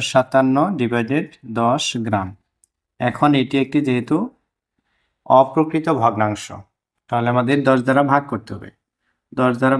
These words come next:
ভাগ করলে আমরা পাচ্ছি, একবার যায় দশ, এখানে নয় থাকে, পাঁচ, নয় দশে নব্বই, তাহলে এখানে থাকে পাঁচ, সাত নেমে আসলো, এখানে পাঁচ দশে পঞ্চাশ,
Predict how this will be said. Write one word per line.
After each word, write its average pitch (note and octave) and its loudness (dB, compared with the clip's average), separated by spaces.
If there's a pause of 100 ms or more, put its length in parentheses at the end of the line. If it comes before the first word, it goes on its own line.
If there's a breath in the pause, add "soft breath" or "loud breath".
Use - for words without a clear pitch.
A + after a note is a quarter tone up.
ভাগ A2+ -2 (100)
করলে C3 2 (100)
আমরা B2 2 (100)
পাচ্ছি, A#2+ -4 (1900)
একবার B2+ 0 (120)
যায় A#2+ -2 (200)
দশ, A#2+ -2 (220)
এখানে A#2 -6 (140)
নয় B2+ 0 (100)
থাকে, B2 -6 (440)
পাঁচ, A#2+ 0 (720)
নয় B2 2 (100)
দশে C3 -4 (260)
নব্বই, B2 0 (720)
তাহলে A2 -2
এখানে A#2+ -4 (100)
থাকে B2 0 (140)
পাঁচ, C#3 4 (200)
সাত A#2+ -4 (100)
নেমে B2 0
আসলো, C3+ -6 (600)
এখানে A2 -4
পাঁচ B2+ 4 (100)
দশে C#3 -4 (100)
পঞ্চাশ, D3 2